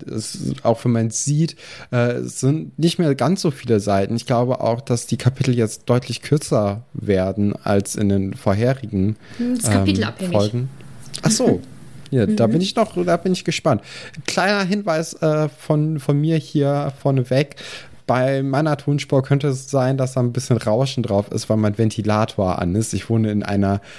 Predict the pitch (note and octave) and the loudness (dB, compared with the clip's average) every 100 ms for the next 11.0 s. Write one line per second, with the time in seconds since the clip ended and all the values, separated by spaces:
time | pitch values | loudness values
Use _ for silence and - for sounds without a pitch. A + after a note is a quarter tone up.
0 | - - B2+ C3 C3 B2+ A2+ G#2+ - A2 | -20 -2 0 0 0 0 0 0 -2 0
1 | G#2 A2 A2+ A#2+ A#2+ - - - G#2 C3+ | 2 2 2 0 -4 -10 -12 -2 0 2
2 | C3 - - B2+ B2+ B2+ C3 B2 B2+ C3 | 0 -2 0 2 0 -2 0 0 2 0
3 | C3 C3 B2+ C3 C3 C3 B2+ B2 B2 A#2+ | 0 0 0 0 0 -2 0 2 0 -2
4 | A#2 A2+ B2 C3 - C3 C3+ A#2+ B2+ B2+ | 0 2 0 -2 0 0 2 2 2 -2
5 | - - - - A2+ A#2 - B2+ A#2+ - | -6 -18 -8 -2 2 0 2 0 0 -4
6 | B2+ A#2 A#2+ B2+ - A#2 A2+ - A2+ A#2 | 0 0 0 -4 -2 0 0 -2 -2 -2
7 | G#2+ - - A2 - G#2+ - A2+ A2+ G#2+ | -2 -10 -4 -2 0 0 2 0 0 -4
8 | - G#2 F#2+ F#2+ F#2 F#2 G2 F#2+ F#2 - | -2 0 2 2 2 2 2 0 0 0
9 | G#2 G2+ G#2 G2+ - A#2 - - F2+ - | 0 2 2 0 -2 -2 -2 0 0 2
10 | F2+ E2+ F2 - - - - - G2+ F2+ | 2 2 -2 -8 -20 -18 -8 0 2 2